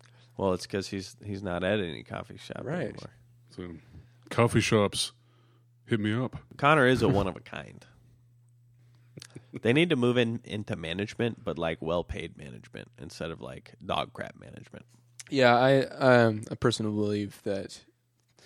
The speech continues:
Speaker 2: if you're a local coffee shop, I'm definitely questioning your management style.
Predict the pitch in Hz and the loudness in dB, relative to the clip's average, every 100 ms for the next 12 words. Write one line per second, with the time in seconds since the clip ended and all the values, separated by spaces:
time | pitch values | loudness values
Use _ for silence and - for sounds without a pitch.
0 | - - - - - - 123 110 110 - | -20 -20 -20 -20 -8 4 6 8 6 2
1 | - 104 - 107 107 98 90 _ _ _ | 0 0 0 -4 0 0 -4 _ _ _
2 | _ _ _ _ _ _ _ _ _ _ | _ _ _ _ _ _ _ _ _ _
3 | 127 131 123 131 - 117 - 107 - 107 | 0 2 6 6 6 -2 0 -2 -2 -8
4 | 95 - - - - - - - - | -10 -12 -12 -12 -12 -10 -8 -8 -10